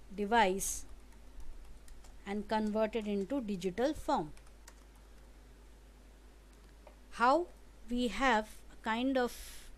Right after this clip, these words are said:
it may open a kind of a panel where you can write handwritten text, like you write A,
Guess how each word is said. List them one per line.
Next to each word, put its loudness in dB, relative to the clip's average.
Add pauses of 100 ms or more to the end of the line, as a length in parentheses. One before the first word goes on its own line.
(1120)
it -8
may 4
open 6
a 6
kind 2
of 0
a 0
panel 2
where 0
you -2
can -2
write 4 (260)
handwritten 2
text, 0 (440)
like -8
you -2
write 2 (140)
A, 4